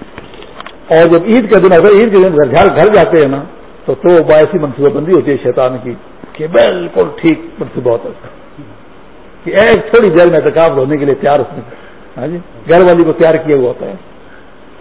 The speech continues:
کہ تو نہیں تھا، یہ ہوا، یہ ہوا، ہاں جی، اختلاف مزے کی ناس تھی، ہاں جی، شما اور ادھر تھی کہ ٹول وقت خوب گئی تھے، ہاں جی،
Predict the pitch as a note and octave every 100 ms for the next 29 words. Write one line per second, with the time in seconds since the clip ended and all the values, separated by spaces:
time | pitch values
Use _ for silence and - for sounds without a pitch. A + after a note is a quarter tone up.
0 | - - - - - - - - - -
1 | D3+ F#3 F3+ E3+ - D3 F#3+ E3+ D3+ D3
2 | C#3+ F3+ D#3 D3+ C#3 A2+ - - - -
3 | - - - - D3+ F3+ - F#3+ E3 C#3+
4 | C#3+ F3+ A#3+ A3 E3 C3+ E3+ F#3+ - C3
5 | G2+ - - - - - - - E3 -
6 | B3 D#4+ - - - - - D3 F#3+ F3+
7 | E3 A3 A#3 B3+ B3+ - - - - D3+
8 | - A#3 A#3 G#3 - D3 C4 A#3+ D3+ C3
9 | A#2+ G2 - - - - B2 G#2+ A2 -
10 | - - E3 -